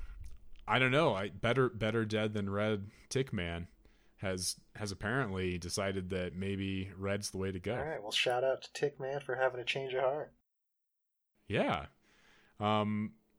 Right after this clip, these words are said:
Speaker 1: I don't know. I don't really feel, I don't really feel like he's throwing his vote away. I kinda feel like for, for voting for president, it doesn't really matter.
Speaker 2: I mean, I think we all just <laughs> saw at the last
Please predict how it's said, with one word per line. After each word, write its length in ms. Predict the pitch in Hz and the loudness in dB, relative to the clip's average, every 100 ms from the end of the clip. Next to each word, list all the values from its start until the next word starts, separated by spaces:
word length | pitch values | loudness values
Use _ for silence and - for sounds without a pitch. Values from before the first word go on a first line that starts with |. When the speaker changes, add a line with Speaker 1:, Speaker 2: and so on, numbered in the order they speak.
| _ - | _ 4
Speaker 1:
I 100 | 175 | 8
don't 140 | 196 135 | 8 8
know. 140 | 123 | 8
I 100 | 156 | 8
don't 140 | 190 | 8
really 220 | 131 127 117 | 6 6 6
feel, 540 | - 120 113 110 104 - - - | 4 4 6 4 2 -4 -20 -6
I 80 | 123 | 0
don't 80 | 135 | 0
really 360 | 117 113 101 | 4 2 2
feel 280 | 95 - 110 | -4 -2 0
like 180 | 107 98 | 2 -2
he's 120 | 101 | -6
throwing 300 | - 98 98 | -6 -4 -4
his 140 | 90 87 | -6 -4
vote 200 | 90 90 | -4 -4
away. 300 | 87 90 90 - | -2 -2 -4 -6
I 60 | 104 | -4
kinda 200 | 123 113 | -2 0
feel 160 | 117 | 0
like 180 | 104 101 | 2 0
for, 340 | - 101 98 98 | -2 -2 -2 -6
for 280 | - 101 92 | -6 -4 -4
voting 260 | 98 104 101 | -2 -2 -2
for 100 | 90 | -4
president, 440 | 98 95 92 87 80 | -4 -4 -6 -8 -8
it 40 | |
doesn't 240 | 90 87 87 | -8 -8 -6
really 160 | 85 | -8
matter. 300 | 82 85 85 82 | -6 -6 -4 0
Speaker 2:
I 120 | 120 | 2
mean, 180 | 123 107 | 2 0
I 120 | 110 | -2
think 260 | - 113 | -4 -6
we 100 | 107 | -4
all 140 | 101 95 | -4 -4
just 220 | 95 - | -4 -2
<laughs> 20 | |
saw 120 | 120 - | 0 4
at 200 | - - | 4 2
the 80 | 147 | 0
last 500 | 131 165 - - | 4 4 6 0